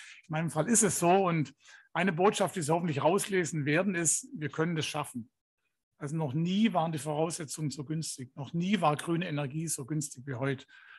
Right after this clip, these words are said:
Fünf Cent und noch weniger Cent pro Kilowattstunde für eine Stromerzeugung.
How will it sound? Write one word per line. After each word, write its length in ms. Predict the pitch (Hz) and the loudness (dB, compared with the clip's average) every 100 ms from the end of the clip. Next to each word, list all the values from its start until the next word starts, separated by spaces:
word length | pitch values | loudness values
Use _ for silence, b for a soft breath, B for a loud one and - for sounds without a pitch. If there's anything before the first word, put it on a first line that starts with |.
| B | B
Fünf 260 | - 190 175 | -4 0 0
Cent 380 | - 165 165 151 | 0 0 0 0
und 100 | 151 | 0
noch 160 | 143 - - | 0 -4 -8
weniger 380 | 139 165 185 151 | 0 2 2 0
Cent 280 | 135 147 147 | -2 -2 -4
pro 140 | 147 | -4
Kilowattstunde 640 | 139 156 143 139 - 147 127 | -4 -2 -2 -6 -6 -8 -6
für 60 | |
eine 100 | 139 | -8
Stromerzeugung. 920 | 123 - 156 139 - 135 131 123 117 | -8 -6 -6 -6 -8 -8 -6 -4 -6